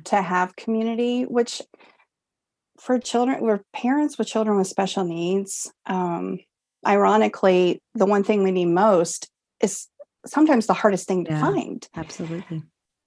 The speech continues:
Speaker 1: Um, and we have struggled to find a church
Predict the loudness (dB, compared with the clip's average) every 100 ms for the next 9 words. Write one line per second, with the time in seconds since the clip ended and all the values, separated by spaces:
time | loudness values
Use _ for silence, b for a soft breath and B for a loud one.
0 | _ 2 4 4 2 -2 -6 2 4 4
1 | 2 0 0 0 0 -2 -2 -6 _ -8
2 | -6 -2 -2 -2 -4 -6 -6 -10 -10